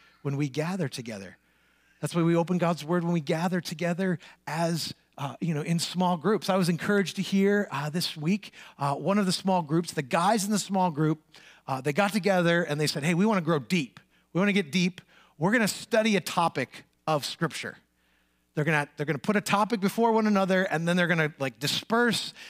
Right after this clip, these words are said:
and over the, the course of the month, they're gonna study it on their own,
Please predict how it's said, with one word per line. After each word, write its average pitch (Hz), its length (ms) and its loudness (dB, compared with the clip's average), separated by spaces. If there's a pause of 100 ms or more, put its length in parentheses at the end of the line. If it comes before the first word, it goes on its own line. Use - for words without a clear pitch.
(160)
and 156 260 0
over 202 240 2
the, 185 140 2 (240)
the 160 80 -2
course 202 260 2
of 202 60 -4
the 202 80 4
month, 185 260 2
they're 180 120 2
gonna 160 140 0
study 233 540 0
it 233 100 -2
on 180 220 2
their 208 240 2
own, 156 420 2